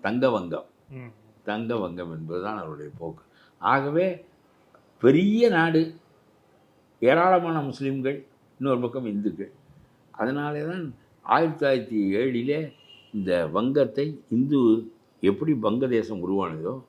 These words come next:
Speaker 1: அன்றைக்கு, ஆம், அன்றைய ஆட்சியாளன், வெள்ளைக்கார ஆட்சியாளன், ஆம், பேர் கார்ன்வாலிஸ்,
Speaker 2: ம், ம், ம்.
Speaker 1: இந்து இந்தியாவாக, இந்து வங்காளமாகவும்,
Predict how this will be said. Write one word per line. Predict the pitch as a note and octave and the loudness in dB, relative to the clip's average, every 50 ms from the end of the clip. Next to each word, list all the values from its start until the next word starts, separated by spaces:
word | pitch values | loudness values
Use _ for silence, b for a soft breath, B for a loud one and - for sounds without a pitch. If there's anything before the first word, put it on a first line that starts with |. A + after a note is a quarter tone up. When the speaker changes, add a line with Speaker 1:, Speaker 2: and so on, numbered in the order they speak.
| _ - | _ -12
Speaker 1:
அன்றைக்கு, | F#2+ F#2 F#2+ F#2 G2+ F2 D#2+ F#2+ F#2 F2 F2 - b b b b b b b b _ - | -10 -8 -6 -6 -6 -6 -6 -6 -6 -6 -6 -6 b b b b b b b b _ -14
ஆம், | G#2+ G2+ G2 F#2 F2+ F2+ E2+ E2 E2 D#2+ D#2+ D#2+ D#2+ D#2+ E2 - - G2+ F#2+ F#2+ | -10 -8 -6 -6 -6 -8 -8 -8 -10 -10 -10 -10 -12 -12 -14 -16 -16 -14 -10 -6
அன்றைய | F#2 F#2 F2+ F2 F#2 F2+ F2 F2+ | -4 -4 -4 -2 -2 0 0 2
ஆட்சியாளன், | G2+ A2+ A2 - - G#2+ F2+ E2 D#2+ D#2+ D#2+ D#2 E2 E2+ - _ - | 0 0 -2 -4 -2 -2 0 0 0 -2 -4 -6 -10 -14 -20 _ -8
வெள்ளைக்கார | F2 F2+ G2+ A2 A2+ G#2+ G#2 G2+ G2 F2+ E2+ | -4 -2 -2 -2 -2 -4 -6 -6 -6 -6 -6
ஆட்சியாளன், | F2 E2+ D#2 - - D#2+ E2 D#2+ E2 F#2 A#2+ C3+ C3 _ _ b b b b b b b b b _ _ _ - | -8 -10 -12 -12 -12 -10 -10 -10 -10 -10 -12 -12 -14 _ _ b b b b b b b b b _ _ _ -14
ஆம், | A2 G#2 G2+ G2+ F#2+ F#2 F2+ F2+ F2+ F2+ F2 F2 F2+ - - - E2 D#2+ | -10 -8 -6 -6 -6 -6 -6 -6 -6 -8 -10 -12 -16 -18 -18 -18 -14 -8
பேர் | - A2 B2 A#2 G#2 - - | -6 -4 -4 -6 -6 -4 0
கார்ன்வாலிஸ், | A2+ B2+ C3+ B2 G#2+ F#2 F2 D#2+ D#2 C2+ C2+ - - - - _ _ _ | 0 0 0 0 -2 -4 -4 -4 -6 -6 -8 -12 -18 -20 -20 _ _ _
Speaker 2:
ம், | - C3+ | -18 -18
ம், | |
ம். | B2 G#2 G#2 A2 A2 _ _ - - _ _ - | -16 -18 -20 -20 -20 _ _ -20 -20 _ _ -2
Speaker 1:
இந்து | C3+ C#3+ E3+ G3 G3 G#3+ | 2 4 4 6 6 6
இந்தியாவாக, | G3 F3 D#3+ D3 D3 C3+ B2+ A#2+ A#2 A2 A2 G#2+ A2+ A2+ | 6 6 6 6 6 6 8 6 6 4 2 0 -2 -2
இந்து | A2 A2+ C3 D#3 F3 F3+ F#3+ F3 D#3 C3 | 0 2 2 2 4 8 8 8 8 8
வங்காளமாகவும், | B2+ B2 C3 B2+ B2 A2 A2 A2+ A2+ B2 C#3 D#3 D3+ C#3+ | 6 2 2 2 0 0 -2 -4 -4 -4 -6 -8 -8 -10